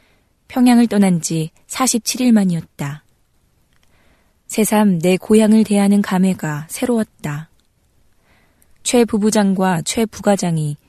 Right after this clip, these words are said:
우리를 마중 나와 있었다. 공항 귀빈실로 들어가 잠깐 휴식하는 동안 최 부과장이 조용히 나를 불러 밖으로 데리고 나갔다. "오카동무, 이번 구라파에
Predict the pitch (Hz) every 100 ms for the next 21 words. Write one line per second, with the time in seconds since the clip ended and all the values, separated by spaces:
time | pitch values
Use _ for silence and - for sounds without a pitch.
0 | _ _ 190 180 175 165 180 208 208 196
1 | 196 - 175 _ 147 147 - _ _ _
2 | _ _ _ _ _ _ _ _ _ _
3 | _ _ - 196 208 208 214 202 208 208
4 | 196 185 175 160 165 156 156 - 180 196
5 | 202 240 - - 208 185 160 147 151 156
6 | _ _ _ _ _ - 247 220 220 208
7 | 190 185 190 - 190 190 185 156 185 175
8 | 165 147 147 - _ _ - 170 175 151
9 | - 180 180 180 180 - _ 147 147 -
10 | _ _ _ _ _ _ _ _ _ _
11 | _ _ _ _ _ _ _ _ _ _
12 | _ _ - 180 220 202 170 147 147 _
13 | _ _ _ _ _ 202 208 226 220 220
14 | 214 202 208 165